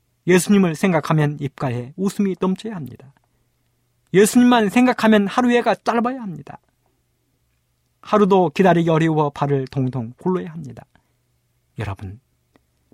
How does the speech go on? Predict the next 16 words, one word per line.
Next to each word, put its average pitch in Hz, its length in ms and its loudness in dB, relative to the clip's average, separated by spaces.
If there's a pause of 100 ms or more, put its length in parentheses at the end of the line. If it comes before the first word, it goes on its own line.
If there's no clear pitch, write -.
바로 196 260 2
그 202 240 4
리브가의 226 480 2
심정을 220 580 0 (540)
가장 185 340 0
잘 156 280 2
표현한 208 540 0 (220)
이야기, 190 480 -4 (1500)
우리들의 170 500 4
심정을 160 520 0
가장 139 320 -2
잘 120 260 -6
표현한 185 420 -2
이야기가 147 560 -6 (960)
오늘 143 440 2
본문의 107 540 -6